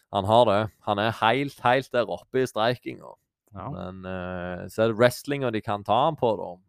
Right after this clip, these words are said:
Speaker 1: Og Billy skulle, eh, ja, utfordre han på stående en fot. Gikk ikke. Ble catcha. Ble fucked.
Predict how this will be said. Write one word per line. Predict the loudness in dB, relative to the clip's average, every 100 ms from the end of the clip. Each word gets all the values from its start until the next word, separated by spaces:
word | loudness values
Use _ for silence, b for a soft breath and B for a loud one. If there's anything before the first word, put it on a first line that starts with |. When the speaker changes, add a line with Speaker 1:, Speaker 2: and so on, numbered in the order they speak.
| -12
Speaker 1:
Og | -8
Billy | -4 -2 -2 -2
skulle, | -4 -4 -2 -2 -2 -2 -2 -6
eh, | -8 _ B B B B B
ja, | -2 -2 -2
utfordre | -8 -2 0 0 -2
han |
på | 2 2 4 2 0
stående | 2 2 2 -2
en |
fot. | -2 -2 -2 -10 -20 _ _ _ _
Gikk | -4 -4 -2
ikke. | -4 -2 -2 -2 _ _ 0
Ble | 0
catcha. | 2 -2 -2 -2 -2 -2 _ _ _ -10
Ble | -10 _
fucked. | 6 6 6 -20 _